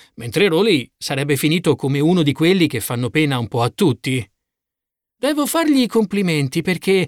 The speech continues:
è riuscito a convincere una ragazza a uscire con lui. Ma non sono obbligato a esserne contento, no? Ai bei vecchi tempi eravamo solo noi due e facevamo quello che volevamo.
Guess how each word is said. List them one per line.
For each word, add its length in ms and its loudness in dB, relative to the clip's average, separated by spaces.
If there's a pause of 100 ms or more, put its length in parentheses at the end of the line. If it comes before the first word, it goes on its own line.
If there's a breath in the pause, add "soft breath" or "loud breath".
(200 loud breath)
è 160 2
riuscito 480 0
a 60 -2
convincere 600 0
una 180 2
ragazza 440 -2
a 60 2
uscire 360 0
con 220 -2
lui. 380 -6 (500)
Ma 140 -10
non 140 -4
sono 280 2
obbligato 560 0
a 60 -4
esserne 680 -6
contento, 880 -2
no? 340 -4 (1160)
Ai 220 -4
bei 200 2
vecchi 320 -2
tempi 440 0 (200 loud breath)
eravamo 360 0
solo 260 2
noi 200 0
due 420 2
e 40 -8
facevamo 520 -2
quello 220 2
che 140 0
volevamo. 680 -4